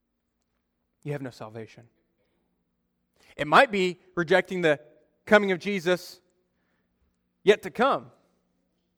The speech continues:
There was a teaching in the early church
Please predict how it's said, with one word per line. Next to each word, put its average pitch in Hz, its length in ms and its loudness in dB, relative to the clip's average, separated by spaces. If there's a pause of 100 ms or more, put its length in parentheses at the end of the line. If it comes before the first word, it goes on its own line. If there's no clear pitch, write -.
(1500)
There 165 80 -6
was 156 100 -4
a 147 60 -8
teaching 185 360 -8
in 156 80 -8
the 139 140 -8
early 165 400 0 (640)
church 180 400 2